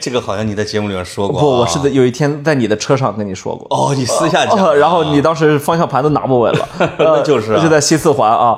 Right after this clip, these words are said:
Speaker 1: 像我这种到处没人要的，
Speaker 2: 结-，
Speaker 1: 最恨的就是这种话。
Speaker 2: 然后呢，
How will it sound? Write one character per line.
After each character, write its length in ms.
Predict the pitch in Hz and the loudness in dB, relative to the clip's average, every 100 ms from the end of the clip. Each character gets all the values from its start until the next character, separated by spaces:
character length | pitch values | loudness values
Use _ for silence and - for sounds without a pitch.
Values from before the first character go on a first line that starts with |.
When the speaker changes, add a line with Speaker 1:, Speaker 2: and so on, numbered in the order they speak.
| 123 | -2
Speaker 1:
像 420 | - 147 127 113 | 0 0 0 0
我 140 | 104 | 0
这 120 | 117 127 | 0 0
种 240 | 110 98 | 0 -2
到 180 | - 117 | -2 -2
处 120 | 107 | -2
没 140 | 104 107 | 0 0
人 160 | 117 | 0
要 180 | 127 110 | 0 -2
的， 380 | 90 80 80 - | -2 -10 -12 -10
Speaker 2:
结-， 180 | - 180 | 0 0
Speaker 1:
最 220 | 180 - | 0 -2
恨 240 | 139 139 143 | 0 0 -2
的 100 | 107 | -2
就 100 | 101 | -4
是 60 | 95 | -4
这 120 | 113 | -2
种 20 | |
话。 40 | 135 | 0
Speaker 2:
然 100 | 151 | 0
后 140 | 165 | 0
呢， 200 | 131 | 0